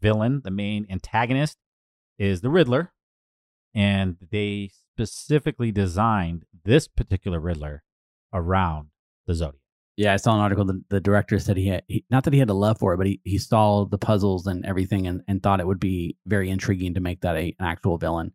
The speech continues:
Speaker 1: Yeah.
Speaker 2: Uh, when compared back to the old one, I think I was talking to you guys. I was a kid when the,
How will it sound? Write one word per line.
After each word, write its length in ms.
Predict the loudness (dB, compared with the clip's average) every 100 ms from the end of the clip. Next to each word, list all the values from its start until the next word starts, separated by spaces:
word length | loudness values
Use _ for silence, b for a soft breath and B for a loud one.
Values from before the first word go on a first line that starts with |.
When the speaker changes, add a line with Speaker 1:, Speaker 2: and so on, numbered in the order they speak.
| -2
Speaker 1:
Yeah. 220 | 0 0 -2 -4
Speaker 2:
Uh, 80 | 0
when 260 | 2 2
compared 340 | 2 2 2 2
back 140 | 0
to 60 | 0
the 120 | 2
old 120 | 2
one, 80 | 0
I 40 | -2
think 160 | -2
I 60 | -2
was 120 | -2
talking 300 | -2 -2 0
to 60 | -2
you 80 |
guys. 100 | -2 -2
I 60 | -2
was 80 | -2
a 40 |
kid 300 | -2 0 2
when 140 | 0
the, 100 | -2